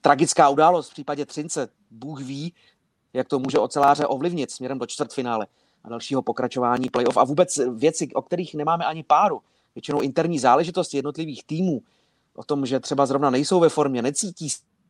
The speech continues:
se, necítí se klíčový hráč, brankář má rodinné problémy, eh, rozešel se s přítelkyní, to jsou věci, které obvykle nevíme, tohle všechno může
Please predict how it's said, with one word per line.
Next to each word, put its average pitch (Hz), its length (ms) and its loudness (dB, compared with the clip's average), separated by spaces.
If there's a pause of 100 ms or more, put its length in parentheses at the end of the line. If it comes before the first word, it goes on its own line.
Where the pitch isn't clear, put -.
(180)
se, 127 200 -2
necítí 131 440 -10
se 151 140 2
klíčový 180 440 2
hráč, 127 320 4 (320)
brankář 147 500 2
má 143 160 -6
rodinné 156 340 -8
problémy, 131 520 -8
eh, - 320 -20 (160)
rozešel 170 360 0
se 156 120 -2
s - 60 -14
přítelkyní, 165 580 0
to 127 100 -12
jsou 175 160 -4
věci, 151 220 -2
které 160 260 -2 (220)
obvykle 160 380 2
nevíme, 139 360 0
tohle 151 200 0
všechno 170 280 -4
může 165 240 -2